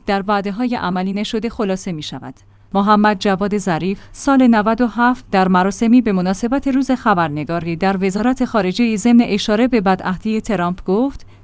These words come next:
"راجع به برجام ساعتها مذاکره شده است. سپس آقای ترامپ با یک امضای سریع آن را باطل اعلام می‌کند. آیا می‌توان با چنین فردی وارد مذاکره شد؟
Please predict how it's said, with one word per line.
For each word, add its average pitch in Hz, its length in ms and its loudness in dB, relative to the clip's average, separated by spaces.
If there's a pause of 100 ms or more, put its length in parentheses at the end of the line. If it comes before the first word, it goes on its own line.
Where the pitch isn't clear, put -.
(120)
"راجع 202 360 4
به 233 120 0
برجام 165 460 -4 (100)
ساعتها 196 500 0
مذاکره 175 480 -2
شده 160 260 -8
است. - 440 -14
سپس 277 400 0
آقای 240 320 0
ترامپ 196 420 -2
با 208 100 0
یک 202 260 -4
امضای 254 400 2
سریع 202 360 -2
آن 180 200 -2
را 170 120 -2
باطل 180 380 -2
اعلام 180 320 -2
می‌کند. 170 480 -6 (220)
آیا 262 220 4
می‌توان 247 480 4
با 226 100 -2
چنین 220 320 0
فردی 208 400 0
وارد 175 300 -2
مذاکره 180 500 -4
شد؟ 175 260 -8